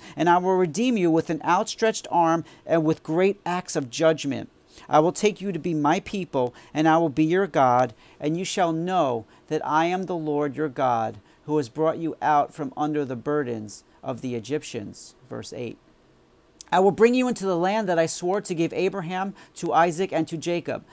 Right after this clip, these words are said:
and I give it to you for your possession. I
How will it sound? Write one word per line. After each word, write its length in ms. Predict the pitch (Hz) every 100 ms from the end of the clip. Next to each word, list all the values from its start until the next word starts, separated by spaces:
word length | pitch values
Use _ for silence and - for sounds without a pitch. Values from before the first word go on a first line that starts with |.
| - -
and 180 | 147 156
I 160 | 160
give 400 | 143 110 240 262
it 240 | 160 143 -
to 140 | -
you 280 | 151 147 156
for 180 | - 151
your 200 | 147 147 _ _ _
possession. 680 | 160 135 160 160 - 101 104 _ _ _ _ _ _
I 440 | 139 147 156 160